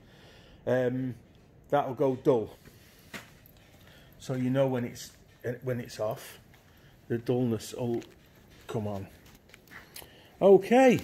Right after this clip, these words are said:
so that's you up to date with the progress. Thank you very much for your interest, and, um, The next job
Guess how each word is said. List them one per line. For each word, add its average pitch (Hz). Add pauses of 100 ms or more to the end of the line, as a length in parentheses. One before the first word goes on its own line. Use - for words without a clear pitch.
so 160
that's 175
you 151
up 147
to -
date 120 (520)
with 139
the 135
progress. 120 (120)
Thank 170
you 156
very 147
much 143
for -
your 123
interest, 120 (500)
and, 139
um, 139 (540)
The 147
next -
job 180